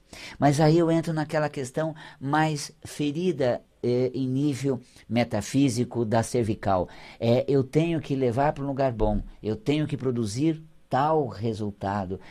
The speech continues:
eu tenho que ser realmente aquela que dá uma, uma, faz uma colocação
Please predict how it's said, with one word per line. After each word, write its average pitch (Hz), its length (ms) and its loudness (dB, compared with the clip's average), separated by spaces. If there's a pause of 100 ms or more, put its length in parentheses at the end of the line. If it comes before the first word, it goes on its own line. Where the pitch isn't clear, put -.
(160)
eu 113 120 2
tenho 135 240 2
que 127 120 -8
ser 131 260 2
realmente 120 640 2
aquela 123 440 0
que 110 220 -6
dá 120 560 2
uma, 110 480 0 (220)
uma, 104 200 -2
faz 127 360 2
uma 113 160 -4
colocação 110 680 -4